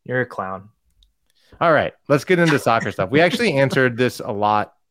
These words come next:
Speaker 2: Um, we had, we got three questions on the Fire. Basically, it's like, do the Fire have enough after Gaga and Duran's departure, Duran's departure, or, like, is this winger, uh, Haile Selassie and the, the right back Arnaud Soquet,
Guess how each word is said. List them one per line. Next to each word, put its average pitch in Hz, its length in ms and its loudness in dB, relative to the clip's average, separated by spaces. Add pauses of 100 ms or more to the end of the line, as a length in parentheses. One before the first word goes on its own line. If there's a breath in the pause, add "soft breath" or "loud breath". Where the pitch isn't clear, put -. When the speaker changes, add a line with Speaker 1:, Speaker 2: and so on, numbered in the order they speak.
Speaker 2:
Um, 104 480 -4 (560 soft breath)
we 139 80 4
had, 147 180 2
we 151 80 0
got 165 200 0
three 131 200 -2
questions 110 420 -2
on 101 100 -2
the 98 80 -4
Fire. 98 340 0
Basically, 107 440 -4
it's 92 120 -10
like, 98 260 -2 (1200 soft breath)
do 131 100 -4
the 127 100 -2
Fire 180 260 2
have 175 140 2
enough 113 480 0 (100)
after 113 580 -4
Gaga 110 300 0
and 107 100 -2
Duran's 104 360 -2
departure, 104 480 -2
Duran's 104 320 -2
departure, 107 680 -2
or, 104 220 0
like, 101 320 -2 (140)
is 113 120 -4
this 135 220 -4
winger, 143 500 0 (200)
uh, 107 240 0
Haile 123 260 0
Selassie 117 600 -2
and 98 360 -4
the, 98 300 -4
the 98 100 -4
right 104 220 0
back 110 280 -2
Arnaud 107 440 0
Soquet, - 460 -4